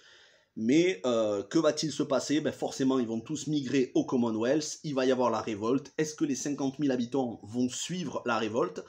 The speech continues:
C'est une question qui est posée dans cet épisode et qui, je trouve, était assez pertinente. Est-ce que ils n'ont pas été endormis,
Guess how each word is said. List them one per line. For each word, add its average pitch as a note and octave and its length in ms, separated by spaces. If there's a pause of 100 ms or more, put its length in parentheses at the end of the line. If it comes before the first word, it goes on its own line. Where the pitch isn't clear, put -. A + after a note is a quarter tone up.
(300)
C'est - 140
une A#2 100
question B2+ 300
qui B2 100
est A2+ 40
posée B2 240
dans A2+ 100
cet A2 120
épisode B2 420
et G#2 40
qui, - 140
je A#2+ 100
trouve, A#2 200
était G#2+ 160
assez G#2+ 240
pertinente. E3+ 560
Est-ce A2+ 160
que C#3 200 (640)
ils B2+ 100
n'ont C3+ 100
pas C#3 120
été D3 320
endormis, F3 720